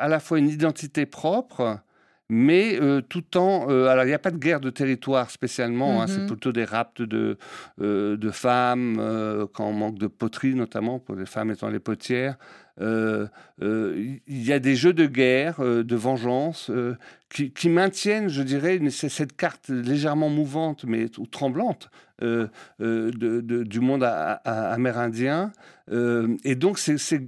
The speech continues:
Speaker 1: ces alliances ou, ou ces, ou ces, ces guerres sont nécessaires à cet équilibre, euh, instable, mais en même temps permanent,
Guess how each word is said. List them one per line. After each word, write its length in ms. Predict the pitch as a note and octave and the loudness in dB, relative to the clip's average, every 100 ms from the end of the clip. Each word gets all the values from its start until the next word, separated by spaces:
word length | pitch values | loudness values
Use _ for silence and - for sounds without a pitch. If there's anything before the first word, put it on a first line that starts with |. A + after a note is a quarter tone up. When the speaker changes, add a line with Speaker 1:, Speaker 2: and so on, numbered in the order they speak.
| B2+ | -8
Speaker 1:
ces 300 | - C3+ B2+ | -4 0 2
alliances 640 | D#3+ D#3+ E3+ E3 - - - | 2 2 2 0 -4 -6 -4
ou, 220 | B2 B2 - - | -2 -4 -6 -8
ou 100 | C3 | -8
ces, 260 | - C#3+ | -4 -2
ou 140 | B2+ B2+ | 0 -2
ces, 300 | - C3 A#2+ | -2 -2 -2
ces 180 | - A#2+ | -2 -2
guerres 300 | B2 E3+ - | -2 -2 -2
sont 160 | D3+ | 2
nécessaires 680 | C#3+ F3 - D3 - D3+ E3+ | 4 4 2 -4 -2 -2 -2
à 40 | |
cet 240 | C#3 C#3 C#3+ | -2 -4 -4
équilibre, 760 | C3 C#3+ B2+ E3 C#3+ B2 A#2+ - - - - - | -4 -4 -2 -2 -2 -2 -2 -4 -18 -20 -14 -6
euh, 340 | A2 A2 A2 - | -2 0 -2 -2
instable, 500 | C#3+ - - G3 G#3 | -4 -4 0 0 2
mais 80 | E3 | 2
en 60 | |
même 180 | D3 C#3+ | 2 0
temps 140 | D3 | -2
permanent, 600 | E3 E3 D3+ C#3 C3 C3+ | -2 -2 0 0 0 -2